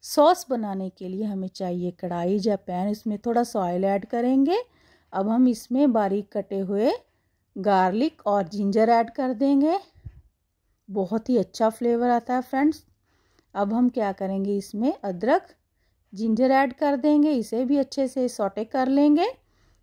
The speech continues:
लहसुन के साथ। अब हम इसमें ऐसे पेटल्स में कटे हुए अनियंस को ऐड कर देंगे,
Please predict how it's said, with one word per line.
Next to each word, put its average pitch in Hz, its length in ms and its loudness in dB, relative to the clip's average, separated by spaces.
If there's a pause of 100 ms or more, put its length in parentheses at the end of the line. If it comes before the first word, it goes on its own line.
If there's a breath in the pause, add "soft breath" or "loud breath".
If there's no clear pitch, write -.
(120)
लहसुन 247 420 2
के 277 200 0
साथ। 285 520 0 (200)
अब 190 180 -10
हम 247 180 2
इसमें 247 400 0 (520 soft breath)
ऐसे 208 420 0 (120)
पेटल्स 240 440 2
में 269 180 2
कटे 220 300 -4
हुए 240 240 0
अनियंस 247 580 0
को 190 240 0
ऐड 175 220 0
कर 226 220 0
देंगे, 285 420 2